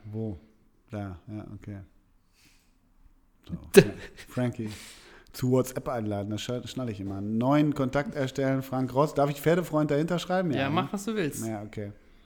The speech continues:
Speaker 2: Ich will mit der ganzen Sache nichts zu tun haben.
Speaker 1: Du hältst auch komplett deinen Schnauze.
Speaker 2: Ich halte meine Schnauze, ja. Und du musst ihn auf laut stellen, damit ihn die Leute hören.
Speaker 1: Du willst doch nichts damit zu tun haben.
Speaker 2: Ja, aber damit die Leute ihn hören, mein Lieber.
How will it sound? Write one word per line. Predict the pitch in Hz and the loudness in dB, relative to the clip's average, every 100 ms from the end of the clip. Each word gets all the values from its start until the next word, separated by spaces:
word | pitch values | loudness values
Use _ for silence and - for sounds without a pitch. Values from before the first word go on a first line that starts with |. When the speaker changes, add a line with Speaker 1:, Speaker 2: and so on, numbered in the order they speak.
| - | -8
Speaker 2:
Ich | 147 | 0
will | 185 185 | 2 2
mit | 185 | 2
der | 180 | 4
ganzen | 185 185 180 | 4 2 2
Sache | 185 185 | 4 6
nichts | 196 202 - | 4 4 0
zu | 190 | 2
tun | 196 165 | 4 4
haben. | 120 135 - - _ _ - | 2 0 -4 -16 _ _ -14
Speaker 1:
Du | 139 160 | -4 -2
hältst | 175 | -2
auch | 175 | -4
komplett | - 156 160 160 | -6 -4 -4 -2
deinen | 147 | -4
Schnauze. | 143 147 | -2 4
Speaker 2:
Ich | 190 | 6
halte | 226 | 6
meine | 208 202 | 6 4
Schnauze, | 196 165 147 - | 4 4 4 2
ja. | 127 120 - - - | 0 -2 -6 -18 0
Und | 160 | 4
du | 165 | 6
musst | 202 | 6
ihn | 196 | 4
auf | 143 | 4
laut | 147 180 | 6 6
stellen, | - - 131 143 | 6 6 4 4
damit | 151 | 2
ihn | 156 147 | 2 2
die | |
Leute | 156 156 | 2 2
hören. | 147 131 131 | 2 0 -2
Speaker 1:
Du | 147 | -4
willst | 147 143 | -6 -4
doch | 139 | -6
nichts | 135 | -6
damit | 135 127 123 | -6 -6 -8
zu | - | -12
tun | 202 247 | -6 -6
haben. | 120 107 101 - - - | -6 -10 -14 -14 -16 -2
Speaker 2:
Ja, | 143 131 | 2 4
aber | 135 | 6
damit | 135 139 | 4 4
die | 143 | 4
Leute | 147 220 151 | 4 4 4
ihn | 131 | 2
hören, | 127 127 120 120 - | 2 0 -2 -6 -14
mein | - 131 | -6 -2
Lieber. | 131 127 123 | 0 0 -2